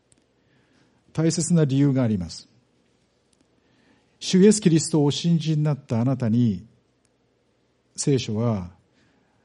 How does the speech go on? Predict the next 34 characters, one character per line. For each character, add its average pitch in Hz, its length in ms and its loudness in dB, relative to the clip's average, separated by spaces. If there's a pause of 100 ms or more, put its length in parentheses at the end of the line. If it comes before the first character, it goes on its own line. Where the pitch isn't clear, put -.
(240)
そ - 160 -4
の 180 120 0
人 170 200 -4
の 135 100 0
う 127 80 -2
ち 135 140 -4
に 127 120 2
聖 170 340 2
霊 170 120 2
な 165 120 -2
る 135 80 -2
神 151 240 -4
様 131 260 -6
が 135 100 -2
宿 135 400 -2
る 165 120 -4
と 151 120 -4
い 110 120 -2
う - 20 -4
ふ 110 120 -8
う 104 40 -4
に 104 340 -2 (1300)
約 117 180 -6
束 127 140 -10
し - 40 -16
て - 80 -10
く 110 80 -10
だ 104 80 -8
さ 92 100 -10
っ - 20 -12
て - 100 -20
い - 20 -20
ま 76 80 -20
す。 - 160 -16